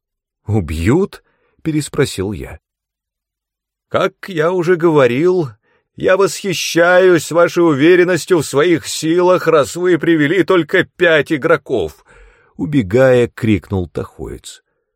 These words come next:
«Убьют?» — повторил вопрос я, поворачиваясь к Азу. «Без паники, малыш», — проворчал мой наставник, обводя взглядом своих противников.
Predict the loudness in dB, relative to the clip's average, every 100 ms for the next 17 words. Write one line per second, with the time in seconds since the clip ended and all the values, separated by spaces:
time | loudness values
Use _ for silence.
0 | _ _ _ _ _ _ _ _ _ _
1 | _ _ _ _ 2 2 2 2 2 0
2 | -8 -20 _ _ _ _ _ 0 0 0
3 | -4 -4 -2 0 0 0 0 0 -4 -6
4 | 0 2 2 0 0 2 2 0 -4 -6
5 | -6 -8 -12 -12 -10 -14 -20 _ _ _
6 | _ _ _ _ _ _ -4 -2 -2 0
7 | 2 4 2 -2 -6 -8 -8 -10 -14 -16
8 | -20 _ _ _ -6 -4 -4 -8 -8 -8
9 | -6 -6 -4 -2 -2 -4 -2 0 0 0
10 | -4 -6 -8 -10 -8 -8 -8 -10 -8 -2
11 | 0 0 -2 -4 -4 -2 -2 -6 -8 -6
12 | -8 -14 -16 -20 -20 -20